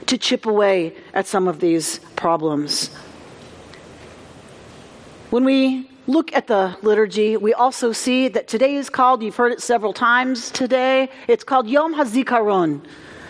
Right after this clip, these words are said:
the day of remembering, the day of remembrance. What is Yom HaZikaron? Generally, we remember the creation of the world and how blessed we are to be part of it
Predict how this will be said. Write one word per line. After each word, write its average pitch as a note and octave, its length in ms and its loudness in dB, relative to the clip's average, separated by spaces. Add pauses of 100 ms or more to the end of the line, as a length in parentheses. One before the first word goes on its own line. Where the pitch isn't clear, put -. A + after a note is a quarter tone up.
(160)
the A#3 100 -2
day C4+ 380 2
of G3+ 200 -4
remembering, G3+ 760 0
the G#3+ 120 0
day B3 360 2
of F#3+ 180 -4
remembrance. G3+ 1000 -2 (1300)
What C#4+ 120 0
is D#4 180 2
Yom C4 320 2
HaZikaron? A3 800 0 (300)
Generally, C#4 360 0
we C4 140 2
remember B3+ 640 2 (440)
the A3+ 80 0
creation C#4+ 580 2
of A#3 100 -2
the B3+ 80 0
world A#3+ 480 -2 (240)
and G3+ 100 -4
how A3+ 140 0
blessed A#3+ 440 -2
we A3 120 -2
are G#3 320 2
to - 180 -6
be G3+ 300 -2
part G3+ 320 -2
of D3+ 100 -4
it - 360 -6